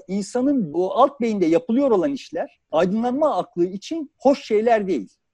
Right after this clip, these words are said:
O korteksi beyin olarak görüyor, korteksi akıl olarak görüyor. Her şey o kortekste yapılmalı. Mesele şu, korteks bir yığın şey yapamıyor yani. Kortekse kalsa bir yığın faaliyeti yerine getiremiyor. Korteks bizim hayat, be-, bizim bedenimizi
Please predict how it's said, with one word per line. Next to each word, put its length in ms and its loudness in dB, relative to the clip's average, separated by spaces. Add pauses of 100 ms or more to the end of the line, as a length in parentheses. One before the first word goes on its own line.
O 100 2
korteksi 1000 -2
beyin 260 2
olarak 400 -4
görüyor, 240 -10
korteksi 520 -2
akıl 220 -2
olarak 360 -6
görüyor. 240 -18 (180)
Her 180 4
şey 180 -4
o 100 2
kortekste 480 0
yapılmalı. 500 -2 (200)
Mesele 400 2
şu, 260 0
korteks 460 -2
bir 120 4
yığın 180 6
şey 340 -2
yapamıyor 600 2
yani. 240 -14 (440)
Kortekse 520 4
kalsa 640 -2
bir 140 2
yığın 180 6
faaliyeti 500 0
yerine 280 4
getiremiyor. 500 -4
Korteks 440 0
bizim 200 -2
hayat, 400 0
be-, 440 -6
bizim 240 -4
bedenimizi 680 -4